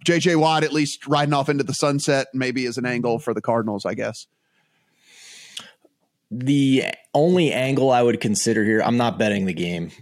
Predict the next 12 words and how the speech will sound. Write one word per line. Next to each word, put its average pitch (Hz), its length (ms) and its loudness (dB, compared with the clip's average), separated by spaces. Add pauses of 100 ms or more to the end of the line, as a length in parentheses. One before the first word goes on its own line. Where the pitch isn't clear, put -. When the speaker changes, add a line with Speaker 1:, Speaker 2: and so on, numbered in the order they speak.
(160)
Speaker 2:
Uh, 87 380 -2
Speaker 1:
Mm-hmm. - 320 -18
Speaker 2:
forty-niners 123 640 0
win, 113 240 2
Eagles 107 300 0
lost, 101 360 0
they 101 120 0
get 95 160 -2
the 104 60 0
one 95 220 -2
seed. 90 380 -4
But, 87 240 -2